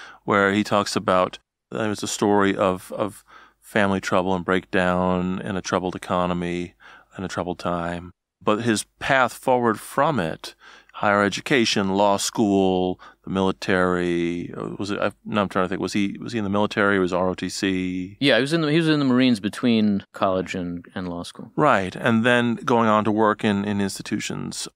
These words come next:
Speaker 1: like a law firm. It's really, he doesn't phrase it in these terms, but it seemed to me that, that one of the real morals of the story there was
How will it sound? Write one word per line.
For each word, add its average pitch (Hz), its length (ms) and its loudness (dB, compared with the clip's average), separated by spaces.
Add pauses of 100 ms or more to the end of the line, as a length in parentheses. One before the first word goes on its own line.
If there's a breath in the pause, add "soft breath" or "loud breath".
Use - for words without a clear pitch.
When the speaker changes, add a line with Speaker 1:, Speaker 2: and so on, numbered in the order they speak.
(140)
Speaker 1:
like - 120 -20
a - 60 -10
law 110 200 -8
firm. - 560 -4 (500)
It's 123 160 -6
really, 135 280 4
he 143 80 4
doesn't 135 280 0
phrase 214 380 0
it 101 60 0
in 92 100 2
these 92 220 -2
terms, 87 760 -4 (320)
but 104 480 4 (320)
it 113 140 -4
seemed 151 280 -4
to 123 60 2
me 127 260 4
that, 110 220 2 (240 loud breath)
that 127 120 0
one 120 120 4
of 113 60 4
the 104 40 4
real 107 140 4
morals 101 300 2
of 101 60 -2
the 95 60 -4
story 127 380 -4
there 95 240 2
was 95 380 0